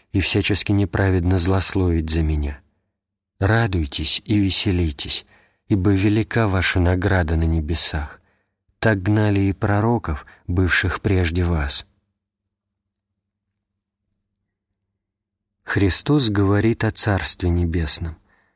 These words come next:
Он зовёт туда, зовёт к себе всех. И мы должны идти к Нему, должны пройти то расстояние, какое отделяет нас от Него. Представьте себе для наглядности,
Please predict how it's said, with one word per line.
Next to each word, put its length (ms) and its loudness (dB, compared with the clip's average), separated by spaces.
Он 180 2
зовёт 460 0
туда, 400 0
зовёт 420 2
к 80 -10
себе 420 0
всех. 560 -2
И 80 2
мы 320 4
должны 680 0
идти 300 -2
к 100 -10
Нему, 300 -4
должны 520 2
пройти 560 -2
то 180 0
расстояние, 920 0
какое 480 0
отделяет 760 0
нас 240 -2
от 140 -6
Него. 320 -4
Представьте 680 -2
себе 380 0
для 180 0
наглядности, 800 -2